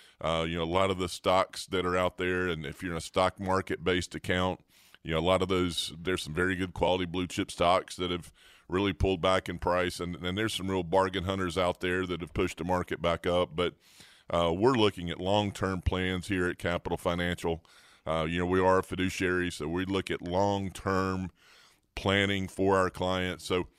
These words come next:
it's not so much the move of the next month or two months or three months. You know, we're looking at the next three years, five years, ten years, and on and on and on. So, you know, we are certainly taking, uh, into account, you know, the volatility that's, that's going on right now. Obviously, we've got a,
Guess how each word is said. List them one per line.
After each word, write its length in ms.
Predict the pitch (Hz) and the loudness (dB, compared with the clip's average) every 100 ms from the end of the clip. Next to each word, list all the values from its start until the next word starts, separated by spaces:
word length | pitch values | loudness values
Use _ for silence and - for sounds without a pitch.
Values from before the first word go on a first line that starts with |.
| - _ | -20 _
it's 180 | 107 - | -8 -2
not 220 | 151 131 | 0 0
so 100 | - | -2
much 280 | 101 92 - | 0 -2 -2
the 80 | 92 | -2
move 380 | 95 95 92 90 | 2 2 2 0
of 120 | 82 | -2
the 80 | 87 | 0
next 400 | 95 85 - 82 | 0 -2 -6 -2
month 420 | 95 95 98 - | 0 0 -4 -6
or 280 | 85 85 80 | -4 -2 -2
two 200 | - 104 | -2 0
months 340 | 95 95 - | 0 -2 -4
or 60 | 80 | -4
three 240 | 104 101 | -2 0
months. 360 | 98 98 90 95 | 0 0 -2 -2
You 80 | |
know, 60 | 90 | 0
we're 120 | 98 | 2
looking 320 | 101 98 92 | 2 0 -4
at 100 | 90 | -4
the 80 | 87 | -2
next 280 | 92 95 - | -2 -2 -4
three 180 | 98 95 | -4 -2
years, 260 | 92 92 | 0 -2
five 340 | - 95 95 92 | 0 2 2 2
years, 200 | 92 87 | -2 -2
ten 240 | - 92 | -2 0
years, 340 | 92 92 90 87 | 0 0 -2 -4
and 180 | 87 - - - - - | -6 -10 -18 -20 -10 0
on 180 | 101 95 | 2 2
and 100 | 95 | 2
on 140 | 90 | 2
and 120 | 90 | 2
on. 320 | 101 95 90 | 2 2 -2
So, 320 | 85 92 90 - _ _ _ _ _ - - | -4 -4 -4 -8 _ _ _ _ _ -20 -2
you 80 | 107 | 2
know, 80 | 107 | 4
we 120 | 123 | 6
are 140 | 127 | 4
certainly 360 | 120 135 110 98 | 2 2 2 0
taking, 580 | - 101 95 92 90 - | 0 0 0 -4 -6 -4
uh, 260 | 90 85 82 - - - - | -2 -2 -4 -16 -20 -20 -4
into 300 | 98 98 95 | -4 2 2
account, 420 | 85 104 98 92 | 2 2 2 0
you 60 | 87 | -2
know, 80 | 87 | -2
the 120 | 87 | 0
volatility 680 | 92 90 85 - 95 92 90 | 2 2 0 0 0 0 -2
that's, 300 | 85 82 - | -4 -6 -6
that's 200 | 92 92 | -6 -4
going 300 | 92 90 90 | -2 -2 0
on 180 | 90 87 | 0 0
right 220 | 90 85 | -2 -2
now. 300 | 87 90 90 | -2 -2 0
Obviously, 420 | 92 95 95 90 | 0 0 -2 -4
we've 140 | 85 78 | -4 0
got 160 | 92 | 0
a, 100 | 90 | 0